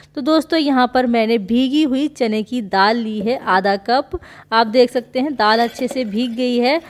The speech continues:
आ, जब भी ये नाश्ता आप बनाएंगे तो आप तीन से चार घंटे के लिए भिगो देंगे, या फिर आपको सुबह नाश्ता बनाना है तो आप रात को ही भिगो दें इस दाल को।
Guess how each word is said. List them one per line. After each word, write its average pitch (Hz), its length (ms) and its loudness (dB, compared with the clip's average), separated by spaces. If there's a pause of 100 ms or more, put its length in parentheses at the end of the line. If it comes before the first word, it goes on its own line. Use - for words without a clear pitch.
(440)
आ, 196 280 2 (560)
जब 247 240 2
भी 339 120 4
ये 339 100 2
नाश्ता 302 380 2
आप 285 140 4
बनाएंगे 269 580 0
तो 294 140 -2
आप 240 300 0
तीन 294 200 -4
से 330 140 -2
चार 262 240 2
घंटे 247 300 -2
के 254 120 -4
लिए 262 120 0
भिगो 226 320 2
देंगे, 233 280 -2
या 233 260 2
फिर 226 200 -2
आपको 226 500 -2
सुबह 220 400 -2
नाश्ता 226 380 -2
बनाना 214 340 -4
है 247 200 -2
तो 247 160 -4
आप 226 220 0
रात 202 280 2
को 208 140 -6
ही 233 140 -2
भिगो 202 380 -2
दें 247 220 -2
इस - 160 -6
दाल 185 300 -2
को। 185 300 -6